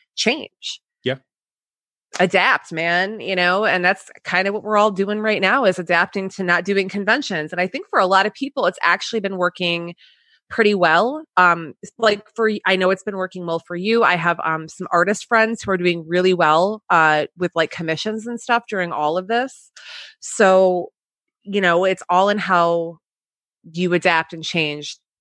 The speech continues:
Speaker 1: to match what's going on in the world and how you can get your stuff out there still.
Speaker 2: Yeah.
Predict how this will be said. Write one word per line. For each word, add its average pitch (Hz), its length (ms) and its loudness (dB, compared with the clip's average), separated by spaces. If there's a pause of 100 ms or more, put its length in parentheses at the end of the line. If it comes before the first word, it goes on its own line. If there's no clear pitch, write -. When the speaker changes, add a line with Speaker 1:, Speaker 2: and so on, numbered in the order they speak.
(100)
Speaker 1:
to 190 120 -2
match 160 420 0
what's 160 260 -4
going 151 320 -4
on 143 140 -2
in 143 80 -8
the 151 60 -6
world 139 360 -2
and 139 140 -8
how 143 220 2
you 143 200 -8
can 135 320 -10 (160)
get - 160 0
your 147 100 -4
stuff 135 300 -2
out - 200 0
there 50 140 -8
still. - 200 -8 (460)
Speaker 2:
Yeah. 156 140 -4